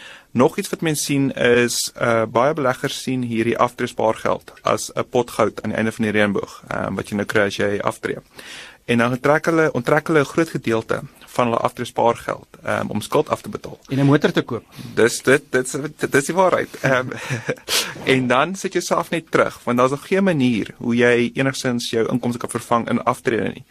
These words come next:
Speaker 1: Nog 'n ding is, mense sien of hulle wil graag vooraf aftree. Dis nie altyd 'n keuse nie, maar partykeer maak hulle daai keuse. En dan moet hulle self voorsiening maak vir die volgende dertig, veertig, vyftig jaar.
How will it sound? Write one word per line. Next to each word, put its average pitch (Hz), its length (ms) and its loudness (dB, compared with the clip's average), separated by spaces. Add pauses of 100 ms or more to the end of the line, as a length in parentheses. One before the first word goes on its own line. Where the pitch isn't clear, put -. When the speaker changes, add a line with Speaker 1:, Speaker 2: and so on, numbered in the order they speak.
(420)
Speaker 1:
Nog 127 200 2
'n 185 60 6
ding 165 160 4
is, 160 120 -2
mense 135 260 0
sien 143 580 0 (160)
of - 140 -2
hulle 127 200 2
wil 127 260 4
graag - 340 -2
vooraf - 540 0 (120)
aftree. - 380 -4 (120)
Dis - 160 -4
nie - 80 -4
altyd 131 240 0
'n - 40 -6
keuse 123 280 -2
nie, 139 120 -2
maar 113 140 4
partykeer 131 400 -2
maak 113 220 0
hulle 120 140 2
daai 110 160 4
keuse. - 340 -8 (560)
En 120 160 2
dan 123 140 4
moet 147 120 0
hulle 160 120 0
self 147 280 2
voorsiening 135 400 -2
maak 120 180 2
vir 127 100 -4
die 120 60 -8
volgende 123 280 -2
dertig, 117 320 0
veertig, 113 300 0
vyftig 113 340 -2
jaar. 117 300 2